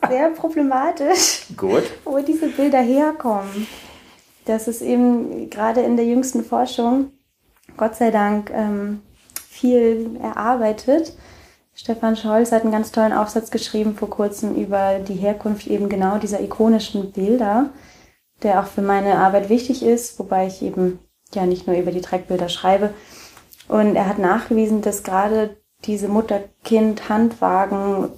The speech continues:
Speaker 1: äh, über eine lange Straße ziehenden Ikonen, dass die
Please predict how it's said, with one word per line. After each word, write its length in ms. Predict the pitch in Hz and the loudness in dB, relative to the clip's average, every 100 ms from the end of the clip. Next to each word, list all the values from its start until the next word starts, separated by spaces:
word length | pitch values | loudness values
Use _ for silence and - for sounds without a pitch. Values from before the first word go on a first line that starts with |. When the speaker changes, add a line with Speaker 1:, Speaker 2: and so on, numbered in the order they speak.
| - | -8
Speaker 1:
äh, 260 | - 208 - | -6 -4 -4
über 280 | - 202 202 | -6 -4 -4
eine 240 | 190 196 196 | -2 -4 -2
lange 560 | 190 196 196 190 196 - - - - - - | 0 2 2 0 -2 -10 -20 -20 -20 -20 -16
Straße 520 | - 196 208 214 - | -4 0 0 0 -8
ziehenden 840 | - 226 226 202 196 196 202 202 226 | -2 2 4 2 -2 -2 -4 -6 -10
Ikonen, 440 | 220 - 247 247 247 - - _ | -6 2 4 4 0 -18 -20 _
dass 240 | 220 214 - | -6 -6 -6
die 360 | 214 214 220 | -2 0 -2